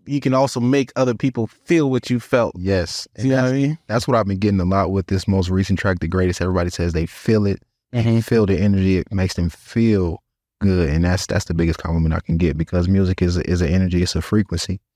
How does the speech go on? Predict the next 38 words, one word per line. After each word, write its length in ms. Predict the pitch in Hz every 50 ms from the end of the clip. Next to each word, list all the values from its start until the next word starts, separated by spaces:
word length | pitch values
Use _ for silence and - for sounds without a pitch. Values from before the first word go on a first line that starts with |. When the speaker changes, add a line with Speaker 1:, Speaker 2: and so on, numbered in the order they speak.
| _ _ _ -
Speaker 1:
Yeah. 300 | 110 117 113 107 101 95
Speaker 2:
You 60 | 90
gotta 240 | 92 87 85 90 82
be 300 | 85 87 87 85 - - _
specific 600 | _ - - - 104 - - 107 95 87 87 85 - _ _ _ _ _ _ _ _
what 200 | 101 95 - -
you 60 | 95
wanna 280 | 90 85 85 82 80 80
put 160 | - - 120
out. 140 | 123 120 - - _ _ _ _ _
Speaker 1:
Yeah, 480 | 110 107 113 117 113 110 101 98 113 117 - _ _ _ -
absolutely. 760 | 110 110 107 - - 107 113 117 82 76 101 104 101 110 - _ _ _ _ _ _ _
So 300 | - - - 139 139 135
we're 340 | 127 123 123 139 151 160 165
in 120 | 160 151
Q 260 | 143 - - 170 156
one 220 | 147 143 143 139 135
right 200 | 127 127 127 127
now. 260 | 127 127 123 127 131
The, 120 | 123 123
the, 420 | 117 120 120 107 117 120 117 113 110
the 160 | 104 113 117
year 280 | 113 120 127 131 131 123
just 240 | 120 123 123 -
started. 520 | - - - 117 113 110 107 110 117 123 127 - _ _ _ _ _ _
What 440 | - 117 127 143 147 151 139 - -
can 200 | - - 143 135
people 360 | - 143 131 - 131 127 123
expect 520 | 117 107 - - - - 127 123 117 - -
from 260 | - - 127 120 120
you 100 | 117 110
this 300 | 107 113 113 113 - -
year? 280 | 127 123 127 127 127 123
What 200 | 117 117 113 113
are 40 |
you 160 | 110 107 107 104
working 400 | 110 120 123 117 - 135 123 123
on? 400 | 120 120 120 120 120 120 120